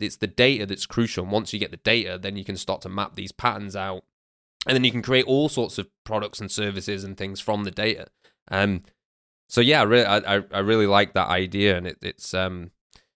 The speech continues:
it's, it's data's, data is powerful, you know, uh, and, and I guess that's why, um,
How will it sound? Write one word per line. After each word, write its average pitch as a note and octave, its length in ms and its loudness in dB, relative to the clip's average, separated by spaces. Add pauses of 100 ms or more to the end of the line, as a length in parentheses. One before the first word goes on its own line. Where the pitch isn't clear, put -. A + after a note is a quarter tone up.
(500)
it's, - 240 -2
it's - 280 -6
data's, A2 400 2
data A2+ 300 2
is A#2+ 140 6
powerful, - 640 2
you - 120 -10
know, G2 340 -6
uh, F#2+ 480 0
and, G2 260 0
and G2+ 120 2
I A2 40 6
guess C#3 200 4
that's G#2 220 4
why, G#2+ 600 6 (440)
um, G#2+ 520 4